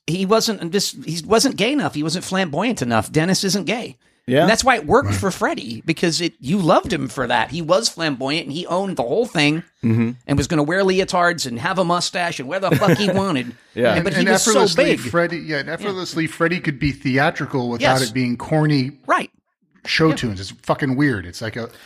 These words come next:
Speaker 2: Yeah,
Speaker 3: you
Speaker 2: he was
Speaker 3: can't
Speaker 2: winking. Like, Freddie was winking the entire time,
Speaker 3: Yeah.
Speaker 2: and, and, and DeYoung was,
Speaker 1: Not
Speaker 2: like, dead earnest about,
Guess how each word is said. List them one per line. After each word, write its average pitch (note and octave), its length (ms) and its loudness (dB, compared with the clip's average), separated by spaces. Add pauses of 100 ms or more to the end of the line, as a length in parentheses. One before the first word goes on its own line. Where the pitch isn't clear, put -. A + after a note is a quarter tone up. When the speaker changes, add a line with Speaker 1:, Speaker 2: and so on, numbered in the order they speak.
(100)
Speaker 2:
Yeah, G#3 200 6
Speaker 3:
you D3+ 100 4
Speaker 2:
he A3 80 6
was B3+ 140 6
Speaker 3:
can't D3+ 100 2
Speaker 2:
winking. D#3 560 4
Like, B2 180 0
Freddie F#3 240 4
was F3+ 140 4
winking D3+ 360 2
the B2+ 80 2
entire B2 260 2
time, C3+ 220 2
Speaker 3:
Yeah. - 100 -2
Speaker 2:
and, A#2+ 100 0
and, A2+ 340 -2
and A2 420 -2
DeYoung C#3 440 2
was, B2+ 200 0
Speaker 1:
Not B2+ 160 -4
Speaker 2:
like, G2+ 200 -2
dead C3 240 6
earnest G#2+ 600 -4
about, G2 360 0